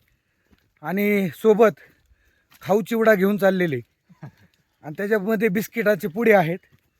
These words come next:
आणि अतिशय रोमहर्षक हा ट्रेक आमचा सुरू झालेला आहे. आमचे, अ, कलिग्स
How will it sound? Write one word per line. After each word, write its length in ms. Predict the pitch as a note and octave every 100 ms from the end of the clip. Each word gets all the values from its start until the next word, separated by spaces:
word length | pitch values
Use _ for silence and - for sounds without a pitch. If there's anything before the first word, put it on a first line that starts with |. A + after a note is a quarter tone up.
| _ _ _ _
आणि 200 | F3+ A3+
अतिशय 420 | G#3 F#3 G#3+ A3
रोमहर्षक 720 | G3 G3+ G#3+ D3 F3+ - G#3 C#3+
हा 200 | E3+ E3+ - _ _ _ _ _ _ _
ट्रेक 200 | G3 F3+
आमचा 260 | F3 D#3 D#3+
सुरू 220 | F3+ E3+
झालेला 360 | D#3 D#3+ E3
आहे. 180 | D#3+ G3+ - _ _ _ _ _ _ _ _
आमचे, 440 | D#3+ G3 A#3 B3 G3+ - _ _ _ _ _ _ _ _ _ _
अ, 220 | E3 F3
कलिग्स 640 | - G#3 B3+ F3 - -